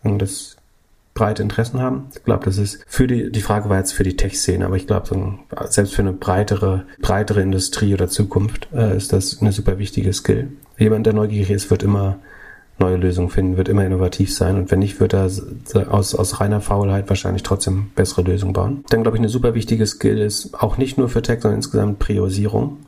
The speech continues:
Also du kannst das so aus Produktsicht sehen, dass diese Einschätzung von Aufwand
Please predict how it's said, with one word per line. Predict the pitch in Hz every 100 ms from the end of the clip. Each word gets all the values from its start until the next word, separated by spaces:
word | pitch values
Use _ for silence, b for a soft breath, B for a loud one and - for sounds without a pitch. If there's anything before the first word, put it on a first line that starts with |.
| -
Also | 98 98
du |
kannst | 107 120 107
das | 107
so | - - 101
aus | 110 -
Produktsicht | - - - - 139 -
sehen, | 139 135
dass | 120 - -
diese | 117 104 101 B -
Einschätzung | 113 117 120 117 117 113
von | 117 107
Aufwand | 104 110 120 - 110 110 113 -